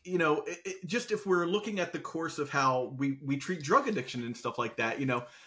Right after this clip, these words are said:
we, uh, we've, we've cer-, started to turn the corner on a, on a lot of these topics, and I think that this is a great place to start.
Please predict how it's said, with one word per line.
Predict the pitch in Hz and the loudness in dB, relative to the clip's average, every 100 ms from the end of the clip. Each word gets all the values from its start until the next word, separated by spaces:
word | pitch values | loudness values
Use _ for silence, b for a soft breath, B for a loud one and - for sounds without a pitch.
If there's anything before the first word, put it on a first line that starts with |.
| B | B
we, | 160 180 147 B 147 B - | -6 -6 -8 B -20 B -2
uh, | 156 143 143 143 - - - _ _ - - | 4 6 6 0 -6 -18 -20 _ _ -20 -16
we've, | 165 196 190 175 - - _ - | -8 -4 -4 -6 -12 -20 _ -8
we've | 180 202 | -4 -4
cer-, | - - 277 247 | -4 -4 -4 -6
started | - 254 311 320 | 0 6 6 4
to | 240 | -6
turn | - 226 220 | -2 0 0
the | |
corner | 185 185 196 190 | 0 0 0 4
on | 139 | 4
a, | 139 - | 2 0
on | 135 | 0
a | 143 | 2
lot | 147 156 | 4 2
of | |
these | 147 135 | 0 -4
topics, | 127 139 185 185 - B B | 0 0 -2 -6 -10 B B
and | 160 170 | 0 2
I | |
think | 165 214 220 | 4 4 4
that | 220 | 2
this | 190 190 | 2 2
is | 160 | 0
a | 147 | -2
great | 127 143 147 | 2 0 2
place | 143 131 | -2 -2
to | 131 | -6
start. | - 123 107 - | -8 -4 -4 -4